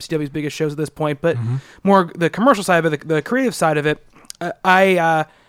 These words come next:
Speaker 1: I really, really enjoyed, uh, both episodes. I, I thought that the, the,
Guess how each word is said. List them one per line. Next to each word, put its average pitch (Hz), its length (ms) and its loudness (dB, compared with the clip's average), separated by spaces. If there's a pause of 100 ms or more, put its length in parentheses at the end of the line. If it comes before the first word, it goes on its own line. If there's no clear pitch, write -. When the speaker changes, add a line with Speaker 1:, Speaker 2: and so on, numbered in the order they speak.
(340)
Speaker 1:
I 208 40 2
really, 208 380 6
really 185 240 4
enjoyed, 147 580 -2
uh, 151 280 0
both 156 200 -2
episodes. 147 440 -6
I, 180 180 4
I 196 100 6
thought 214 300 2
that 190 180 2 (720)
the, 185 220 -4
the, 196 300 0